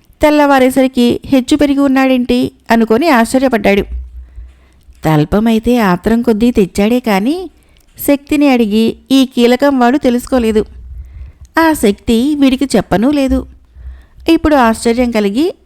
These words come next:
ఈ రహస్యం ఏమిటో నన్ను చెప్పమని కూర్చున్నాడు. నేను చెప్పలేదు. నన్ను నానా యాతనలు పెట్టాడు. నేను నా పట్టు వదల్లేదు. లాభం లేక విసిగి వేసారి నన్నొక బానిసలా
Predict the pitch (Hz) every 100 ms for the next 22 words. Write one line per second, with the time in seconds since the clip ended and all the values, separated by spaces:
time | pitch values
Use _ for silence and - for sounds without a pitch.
0 | 302 311 254 214 240 - 285 269 233 233
1 | 262 254 247 214 190 233 294 330 262 -
2 | 240 226 214 - - - - - - -
3 | _ _ _ 185 190 220 208 160 196 233
4 | 226 - _ _ _ _ _ _ _ _
5 | - 302 311 285 185 185 262 277 226 208
6 | 220 254 285 226 220 214 - - - -
7 | _ _ _ _ _ - 190 180 220 269
8 | 240 196 175 277 294 220 254 262 240 233
9 | - - _ _ _ _ _ _ - 226
10 | 226 220 240 220 196 190 196 202 _ 196
11 | 196 214 220 262 175 196 220 202 240 381
12 | - - _ _ - 294 302 302 254 190
13 | 156 202 240 269